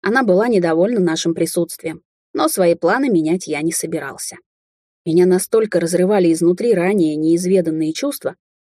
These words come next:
что с каждой секундой всё сложнее становилось держать себя в руках. Зашли в комнату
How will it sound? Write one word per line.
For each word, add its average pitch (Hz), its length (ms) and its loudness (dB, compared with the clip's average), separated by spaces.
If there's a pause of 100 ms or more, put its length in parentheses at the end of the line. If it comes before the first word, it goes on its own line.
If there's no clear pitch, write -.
что - 220 -2
с - 100 -4
каждой 247 340 0
секундой 196 520 0
всё - 160 -2
сложнее 196 480 -2
становилось 180 580 0
держать - 340 -4
себя 185 240 -2
в 170 40 -2
руках. 185 400 -6 (760)
Зашли 170 300 0
в 180 60 -4
комнату 226 460 0